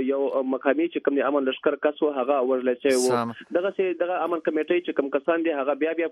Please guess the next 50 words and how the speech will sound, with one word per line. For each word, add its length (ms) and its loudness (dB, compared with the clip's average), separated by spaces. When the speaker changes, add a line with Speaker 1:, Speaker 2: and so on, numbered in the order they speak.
Speaker 1:
پولیس 240 -2
ته 160 0
شکایت 400 0
کوي 280 2
چې 60 -2
د 260 -2
وسلوالو 460 0
لخوا 260 -2
په 100 0
نښه 280 -2
دي، 60 -2
Speaker 2:
اها. 140 -2
Speaker 1:
خو 160 4
پولیسو 380 0
لخوا 180 -2
له 160 0
دوی 160 0
څخه 120 0
اصله 220 -2
چې 180 -4
ده 60 0
هغه 300 0
اخیستې 340 -2
شوې 240 0
ده. 60 -2
اه، 60 2
پولیسو 320 -4
سره 80 -6
چې 160 -6
کله 160 0
موږ 240 -4
خبرې 280 0
کېږي 280 0
نو 140 2
هغه 180 0
هم 160 -4
دا 80 -6
خبره 320 0
کوي 260 0
چې 60 0
هغې 220 0
اوس، 260 0
اه، 600 -2
چې 180 -4
کوم 180 0
د 120 -2
امن 200 -6
کمیټۍ 380 0
حیثیت 360 -2
و 120 0